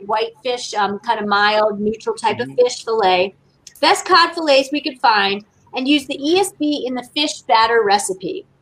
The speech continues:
Speaker 1: With about fifty guests, as the evening went on, the fried fish got more and more flavorful since the oil became increasingly seasoned with each fillet that swam amidst the greasy heat. When the keg kicked that night, we moved on to the bottle-conditioned E S B.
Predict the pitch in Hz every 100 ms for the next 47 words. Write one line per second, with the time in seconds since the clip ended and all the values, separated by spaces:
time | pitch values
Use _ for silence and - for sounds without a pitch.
0 | _ _ 262 277 294 262 - 349 403 -
1 | 370 247 202 - - 226 220 247 311 339
2 | 339 294 269 233 214 208 202 202 - 269
3 | 294 359 - 254 247 - 208 214 247 285
4 | 302 269 254 254 254 262 254 233 175 175
5 | 170 220 220 247 240 311 339 269 - 254
6 | 233 214 240 - 381 370 285 247 233 -
7 | 320 302 185 175 175 _ - _ 262 -
8 | 330 415 - 370 285 226 226 220 220 254
9 | 262 294 311 240 233 233 - - 190 202
10 | 214 233 208 - 175 - - _ _ _
11 | _ _ _ - 254 269 262 311 330 330
12 | 359 349 339 330 269 269 262 254 240 262
13 | 247 233 254 277 214 220 240 240 254 240
14 | 233 240 - 226 208 - 196 175 160